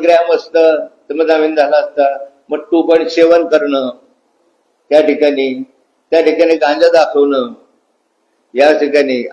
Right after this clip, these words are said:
अशा स्वरूपाचे प्रयोग केले गेले आहे. मुळात सातच जण बसलेले आहे, तिथं कोणताही नाच गाण्याचा कार्यक्रम नाहीये, कोणत्याही प्रकारचे लेझर बेझर सारखे लाईट नाहीये,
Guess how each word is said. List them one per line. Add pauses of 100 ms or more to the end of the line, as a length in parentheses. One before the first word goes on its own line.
अशा
स्वरूपाचे
प्रयोग
केले
गेले
आहे. (300)
मुळात
सातच
जण
बसलेले
आहे,
तिथं
कोणताही (420)
नाच
गाण्याचा
कार्यक्रम
नाहीये, (380)
कोणत्याही
प्रकारचे
लेझर
बेझर
सारखे
लाईट
नाहीये,